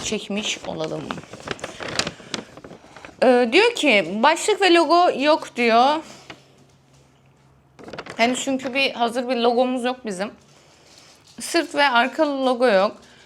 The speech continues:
Ee, "Montaj için kurulu bir şekilde gönderildi." diyor. "İp rengi standart, kapak rengi standart. Visko oturak evet." demiş.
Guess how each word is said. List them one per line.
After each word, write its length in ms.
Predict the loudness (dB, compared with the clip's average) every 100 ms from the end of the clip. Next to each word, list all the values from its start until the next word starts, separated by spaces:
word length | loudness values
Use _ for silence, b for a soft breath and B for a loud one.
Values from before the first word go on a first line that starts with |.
| b b b _ 0
Ee, 200 | 4 4
"Montaj 500 | 4 4 4 2 0
için 300 | 0 -2 -2
kurulu 340 | 0 0 0
bir 60 | 0
şekilde 380 | 0 2 2
gönderildi." 600 | 2 0 0 0 0 -2 0
diyor. 120 | 0
"İp 280 | -2 -4 0
rengi 260 | 0 0
standart, 680 | -4 0 2 4 4 2 0
kapak 360 | -4 0 0 2
rengi 260 | -2 -2
standart. 600 | -6 -2 0 2 2 0 -4 B B B
Visko 320 | -6 -4 0
oturak 460 | 0 2 2 2 2
evet." 360 | 0 0 -2 -2
demiş. 460 | -2 -2 -6 -10